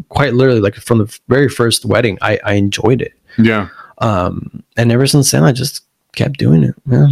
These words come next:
Speaker 2: That's good to hear, 'cause so many people are like, "Oh, I wanna start a w-, photography business or a wedding business," and then you think you have the skills to do it, and you don't. You just have to
Speaker 1: Yeah.
Speaker 2: get in, right? Like
Speaker 1: Yeah. I think, uh, uh,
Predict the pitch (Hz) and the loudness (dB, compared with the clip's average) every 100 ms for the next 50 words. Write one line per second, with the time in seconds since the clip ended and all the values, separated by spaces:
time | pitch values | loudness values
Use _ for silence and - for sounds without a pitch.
0 | 120 139 - 240 233 160 202 214 147 185 | 0 -4 -2 0 2 2 2 2 2 2
1 | 190 214 190 202 196 180 143 110 113 120 | 2 4 2 2 2 4 2 0 0 2
2 | 123 120 120 117 110 - 107 - 101 98 | 2 0 -2 0 -2 -2 -4 -2 -6 -6
3 | - 110 127 123 123 123 117 117 117 110 | -8 -6 -2 -2 -2 0 2 4 2 2
4 | 107 104 101 110 113 110 110 110 110 - | 0 2 2 2 2 2 2 2 0 2
5 | 104 98 98 110 104 120 120 117 117 113 | 2 2 2 0 0 0 0 0 0 -2
6 | 98 - 110 110 - 90 104 113 117 104 | -2 0 0 0 -4 -2 2 4 4 2
7 | 95 95 _ _ - - - - - - | 0 -2 _ _ -20 -20 -20 -20 -20 -20
8 | _ - 139 151 185 160 117 127 143 170 | _ -2 2 4 4 4 4 4 4 2
9 | 196 196 143 - 127 151 190 202 123 127 | 0 0 0 2 2 4 4 2 2 0
10 | 180 - 113 110 104 - _ - - - | 0 2 2 2 -4 -14 _ -6 -4 -6
11 | - _ - - - 147 196 240 175 - | -10 _ -20 -14 -4 0 2 2 2 -2
12 | _ _ _ _ - | _ _ _ _ -8